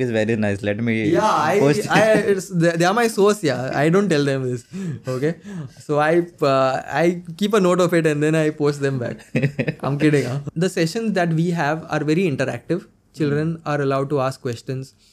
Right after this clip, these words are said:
Speaker 2: They ask me how I balance my work life and how I do that.
Speaker 1: In what way you have collaborated with N G O?
Speaker 2: A lot of N G Os,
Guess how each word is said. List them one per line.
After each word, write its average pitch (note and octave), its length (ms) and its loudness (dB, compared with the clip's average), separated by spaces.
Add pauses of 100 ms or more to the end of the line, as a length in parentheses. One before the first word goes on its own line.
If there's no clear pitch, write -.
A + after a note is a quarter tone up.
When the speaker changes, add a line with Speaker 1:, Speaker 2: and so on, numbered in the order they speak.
(320)
Speaker 2:
They C#3+ 220 -2
ask C#3 240 -6
me - 100 -6
how C#3 100 -2
I C#3 100 -2 (120)
balance C#3 320 -4
my C3+ 180 -6 (140)
work B2+ 180 -6 (380)
life A2+ 380 -8
and A#2 180 -10
how A2+ 240 -12
I A#2 260 -12
do A#2+ 100 -10
that. A#2 280 -14
Speaker 1:
In C3 180 -6
what C3+ 220 0
way C#3 160 -2
you A2+ 60 0
have G#2+ 180 -4
collaborated G2 640 -4
with F#2+ 160 -12
N F#2 180 -10
G F#2 160 -14
O? C3+ 200 -4
Speaker 2:
A - 20 2
lot A3+ 180 2
of A3+ 120 -2
N E3 120 2
G E3+ 160 2
Os, G#3 160 -6